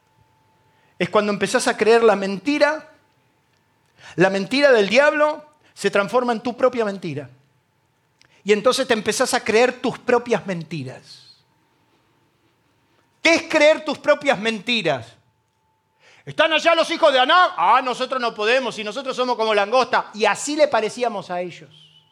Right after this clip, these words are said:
¿Usted lo leyó? No solamente pensaban de sí mismos que eran langostas, sino que pensaban que los demás los miraban con ojos de langosta. Es cuando te parás frente a tus enemigos ya entregado y diciendo,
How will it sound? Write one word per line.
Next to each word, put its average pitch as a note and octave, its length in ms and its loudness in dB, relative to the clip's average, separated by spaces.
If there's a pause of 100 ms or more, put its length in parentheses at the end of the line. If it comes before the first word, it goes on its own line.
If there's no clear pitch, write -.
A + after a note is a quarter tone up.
(1040)
¿Usted B3+ 180 -2
lo D4 100 6
leyó? C4 320 2 (1600)
No D#4+ 160 2
solamente F4 540 2
pensaban D4 600 2
de B3+ 100 0
sí C4+ 200 -6
mismos G3 420 -4
que A#3 80 0
eran A#3+ 180 0
langostas, A#3 580 -4
sino A#3 240 -4
que B3+ 120 -4
pensaban G#3+ 480 -2
que F#3+ 100 -6
los F#3 140 -4
demás A#3 260 0
los G#3+ 120 -4
miraban B3 380 -2
con F#3 220 -4
ojos F3+ 240 -6
de D#3 80 -6
langosta. C#3 580 -10 (3250)
Es E3+ 100 -4
cuando A3 220 0
te A3 80 -2
parás A3+ 240 0
frente G#3+ 200 -4
a G3+ 80 -4
tus F3 160 -8
enemigos G3+ 360 -4
ya A3 80 -2
entregado G#3 340 0
y G3 40 2
diciendo, F3+ 600 -4